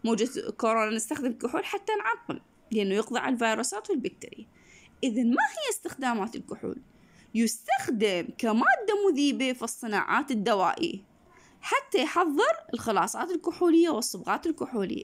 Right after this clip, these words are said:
إذن يستخدم كمادة مذيبة في الصناعات الدوائية،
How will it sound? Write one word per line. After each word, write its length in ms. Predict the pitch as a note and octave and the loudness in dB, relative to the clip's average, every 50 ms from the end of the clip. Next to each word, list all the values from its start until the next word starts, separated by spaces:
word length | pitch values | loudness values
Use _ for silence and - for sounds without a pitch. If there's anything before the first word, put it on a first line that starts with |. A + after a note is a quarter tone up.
| - - | -2 -2
إذن 240 | - G3 F#3 - - _ _ - - - - - - - | -2 -2 -2 -4 -12 _ _ -20 -20 -20 -20 -20 -12 -6
يستخدم 580 | - F#3+ F#3 - - G3+ B3 - C4 B3 A#3+ G#3+ | -4 -4 -4 -2 -2 -4 -4 -2 -2 -2 -2 -4
كمادة 560 | - - F3 D#3 D#3+ E3+ F#3 A3+ G#3+ B3 A#3+ | -4 -4 -2 0 2 2 2 2 2 0 0
مذيبة 520 | G#3+ G3+ F#3 E3 F3+ G3+ G3+ F#3 G#3 G3+ G3 | 0 0 -2 -2 -2 -2 0 0 0 0 0
في 60 | G3 | -4
الصناعات 600 | F#3 - - - D#3 G2 - - - C#3+ - - | -6 -8 -8 -10 -10 -10 -8 -6 -6 -6 -6 -8
الدوائية، 600 | F3+ F3 G#3+ B3+ C#4 D4+ - - E4+ D4 A3+ - | -4 -2 0 2 2 2 2 2 2 2 2 0